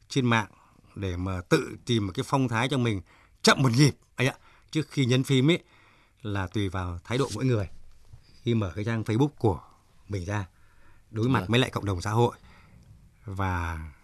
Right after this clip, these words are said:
Speaker 1: một cái điều nữa mà chắc ai cũng biết rồi, qua những cái cuộc trò chuyện của tôi với anh, qua những cái tiểu phẩm vừa rồi, qua những cái chuyện rất đáng tiếc xảy ra của những nhân vật chịu nạn, chịu ném đá ấy, thì chúng ta hãy nhớ rằng phía sau những cái nút sát, những con măng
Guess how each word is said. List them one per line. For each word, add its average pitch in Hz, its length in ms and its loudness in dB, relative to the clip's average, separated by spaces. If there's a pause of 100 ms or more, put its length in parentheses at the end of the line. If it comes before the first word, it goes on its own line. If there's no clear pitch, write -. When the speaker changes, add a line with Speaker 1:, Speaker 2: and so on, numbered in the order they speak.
(200)
Speaker 1:
một 92 120 -6
cái 110 120 -2
điều 110 200 2
nữa 135 200 2
mà 110 100 2
chắc 139 160 0
ai 113 180 2
cũng 107 140 -4
biết 135 160 4
rồi, 98 200 0 (640)
qua 107 320 4
những 110 100 0
cái 120 140 -2
cuộc 104 240 0
trò 90 120 -2
chuyện 98 260 -4
của 82 260 -8 (240)
tôi 110 140 0
với 110 100 2
anh, 117 220 4 (400)
qua 107 240 2
những 110 200 -2
cái 123 240 0 (320)
tiểu 98 200 2
phẩm 85 200 2
vừa 90 140 -4
rồi, 92 240 -2 (640)
qua 107 220 0
những 107 100 -2
cái 113 80 0
chuyện 113 220 -2
rất 139 120 -2
đáng 123 180 2
tiếc 175 200 2
xảy 87 120 -4
ra 113 160 2
của 98 100 -4
những 92 160 -4
nhân 127 120 2
vật 110 180 0
chịu - 200 4
nạn, 117 320 4
chịu - 120 -6
ném 104 220 -2
đá 110 240 4
ấy, 139 100 2 (920)
thì 104 420 2
chúng 110 120 -4
ta 110 120 -2
hãy 113 180 -2
nhớ 113 240 2
rằng 101 160 0 (140)
phía 120 140 0
sau 120 280 2
những 113 200 0
cái 123 120 2
nút 143 180 4
sát, 143 280 2 (200)
những 117 100 -4
con 120 200 4
măng 131 160 10